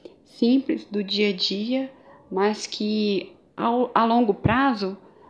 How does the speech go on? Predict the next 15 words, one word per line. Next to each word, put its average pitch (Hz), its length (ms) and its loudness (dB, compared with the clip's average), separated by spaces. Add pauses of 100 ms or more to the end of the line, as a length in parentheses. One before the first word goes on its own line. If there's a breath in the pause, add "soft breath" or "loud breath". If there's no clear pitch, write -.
(160 soft breath)
faz 240 220 2
muita, 240 500 2 (120)
faz 226 200 -2
muita 262 280 0
diferença, 190 880 -4 (500 loud breath)
né? 220 300 -2 (520 soft breath)
É, 170 720 0
a 180 80 -2
gente 202 260 0
tá 220 120 2
ali 214 180 2
pensando 185 1040 0 (340 loud breath)
no 185 120 2
ensino-aprendizado, 180 1400 -2
né? 247 280 -4